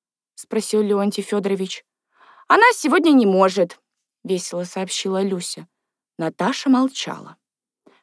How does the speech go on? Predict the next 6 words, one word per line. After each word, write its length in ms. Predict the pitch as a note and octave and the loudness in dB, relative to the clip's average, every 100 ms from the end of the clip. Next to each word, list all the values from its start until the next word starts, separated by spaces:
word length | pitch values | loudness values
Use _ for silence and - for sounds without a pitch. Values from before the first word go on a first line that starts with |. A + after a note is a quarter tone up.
| _ | _
«Жаль», — 640 | - F3 F#3 E3+ E3 E3 E3+ _ _ _ - | -16 -4 0 0 0 -2 -8 _ _ _ -14
сказал 460 | - F#3 F3+ E3+ | -10 -6 -4 -2
Леонтий 420 | E3+ E3+ F3 F3+ | 0 0 0 -4
Федорович. 520 | F3 F3 D#3+ D#3 D#3+ - _ - - - | -6 -6 -6 -10 -14 -20 _ -20 -14 2
«Ну, 140 | D#4 B4+ - _ _ _ | 4 4 0 _ _ _
пошли». 420 | - G4+ - C#3+ | -2 -2 -2 -10